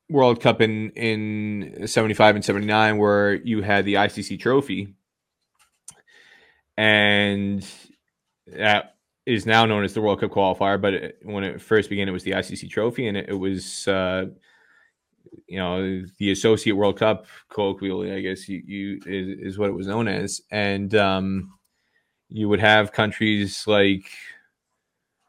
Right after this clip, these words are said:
Sri Lanka. People forget they were an associate country at one point in time. Zimbabwe,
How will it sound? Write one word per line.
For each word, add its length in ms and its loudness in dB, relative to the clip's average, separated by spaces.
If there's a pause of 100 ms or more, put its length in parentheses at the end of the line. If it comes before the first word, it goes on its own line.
(840)
Sri 200 0
Lanka. 480 2 (880)
People 220 -8
forget 480 2
they 60 -10
were 120 -4
an 80 -2
associate 400 -4
country 260 -4
at 60 -2
one 100 -6
point 260 -10
in 60 -6
time. 180 -8
Zimbabwe, 680 0